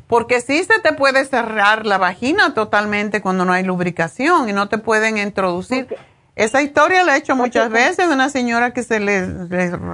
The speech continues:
Speaker 1: rasgó toda la vagina porque era viejita y
Speaker 2: Doctora,
Speaker 1: había, era
Speaker 2: porque
Speaker 1: viuda y nunca más la vio ni pasar.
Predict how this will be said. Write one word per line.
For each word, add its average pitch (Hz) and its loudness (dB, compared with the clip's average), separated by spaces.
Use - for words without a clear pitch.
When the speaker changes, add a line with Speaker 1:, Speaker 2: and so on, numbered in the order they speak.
Speaker 1:
rasgó 185 0
toda 202 0
la 190 0
vagina 220 -2
porque 196 -2
era 214 2
viejita 247 -2
y 294 2
Speaker 2:
Doctora, 226 2
Speaker 1:
había, 220 -2
era 233 2
Speaker 2:
porque 226 -2
Speaker 1:
viuda 294 0
y 269 -2
nunca 247 0
más 233 0
la 196 0
vio 208 -2
ni 226 -4
pasar. 208 -4